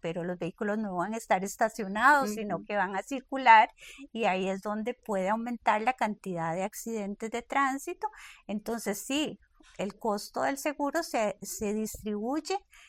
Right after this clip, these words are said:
Speaker 1: entre todos los vehículos de una clase, de un grupo, pero si hay más accidentes en ese grupo, pues es-, eso
Speaker 2: Va a
Speaker 1: también
Speaker 2: aumentar.
Speaker 1: interviene, ¿verdad?
Speaker 2: Celia, ya para ir, eh, terminando un poco,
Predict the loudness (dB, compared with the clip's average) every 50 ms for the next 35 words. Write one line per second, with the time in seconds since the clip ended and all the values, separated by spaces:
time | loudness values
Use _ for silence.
0 | -20 _ _ -8 -8 -8 -6 -6 -8 -8 -6 -4 -2 -2 -2 0 0 -2 -2 -2
1 | -4 -4 -4 -4 -6 -6 -6 -6 -6 -6 -6 -6 -6 -6 -6 -6 -6 -4 -4 -4
2 | -4 -4 -4 -6 -8 -8 -8 -12 -18 -20 -20 -20 -20 _ -6 -4 -2 -2 0 -2
3 | 0 0 0 -2 -2 -6 -8 -8 -8 -10 _ _ -20 -20 -20 -20 _ -20 _ _
4 | 0 0 0 0 2 2 0 0 -2 _ _ -20 -18 -12 -6 -6 -4 -4 -4 -4
5 | -6 -6 -6 -6 -6 -6 -6 -4 0 2 2 2 0 -2 -4 -4 -4 -4 -4 -4
6 | -4 -6 -6 -4 -4 -4 -4 -4 -6 -6 -6 -8 -8 -6 -6 -6 -6 -6 -6 -8
7 | -10 -6 -4 -4 -4 -2 -4 -6 -4 -4 -4 -4 -2 -4 -2 -2 -2 -4 -4 -2
8 | -4 -4 -4 -4 -8 -8 -8 -8 -8 -10 -12 -14 -16 -16 -18 -20 _ -20 -20 -20
9 | -20 _ _ -20 _ -18 -18 -18 -20 _ _ _ _ -10 -6 -4 -2 0 2 2
10 | 2 2 2 2 2 2 2 2 0 -2 -4 -4 -2 -2 0 0 0 0 -2 -4
11 | -6 -6 -6 -4 -4 -4 -4 -4 -4 -6 -6 -4 -4 -4 -2 -4 -6 -8